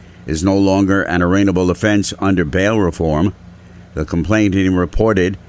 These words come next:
that Neglia had entered the residence and damaged several items, including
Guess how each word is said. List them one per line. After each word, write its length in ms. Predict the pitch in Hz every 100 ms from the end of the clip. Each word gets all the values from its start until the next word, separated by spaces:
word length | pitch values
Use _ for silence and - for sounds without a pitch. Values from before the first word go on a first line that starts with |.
| -
that 160 | 82 85
Neglia 580 | 101 107 98 98 92 -
had 240 | 101 98 -
entered 560 | 107 104 101 92 85
the 80 | 78
residence 580 | 95 92 87 92 113 - - - - -
and 100 | 82
damaged 420 | 107 110 95 90
several 380 | - 107 101 90
items, 420 | 113 117 98 95
including 440 | 101 90 107 98